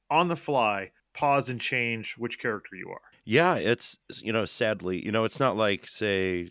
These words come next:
Speaker 2: Dracula's Curse on Castlevania three, where you have to hit select, and then you have that long, which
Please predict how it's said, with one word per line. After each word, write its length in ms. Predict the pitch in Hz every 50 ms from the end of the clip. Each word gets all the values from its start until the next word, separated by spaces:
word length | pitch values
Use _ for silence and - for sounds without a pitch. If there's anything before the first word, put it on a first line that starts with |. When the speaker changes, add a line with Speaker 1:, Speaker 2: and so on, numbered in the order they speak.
| _ _ -
Speaker 2:
Dracula's 500 | - 101 101 - - 98 87 90 - -
Curse 380 | - 110 101 87 80 - -
on 100 | 82 82
Castlevania 520 | - - 104 101 87 90 92 92 87 85 82
three, 220 | - 98 98 92
where 120 | 85 80 87
you 60 | 90
have 120 | 87 80
to 160 | - - 80 - _ _ _ _
hit 180 | - 101 107 -
select, 500 | - - 113 107 104 107 110 104 - -
and 120 | 95 87
then 80 | 98 92
you 100 | 90 90
have 160 | 92 104 85
that 220 | 90 90 - - -
long, 600 | - 82 90 95 101 101 101 98 98 98 90 - -
which 360 | 101 107 - - - - -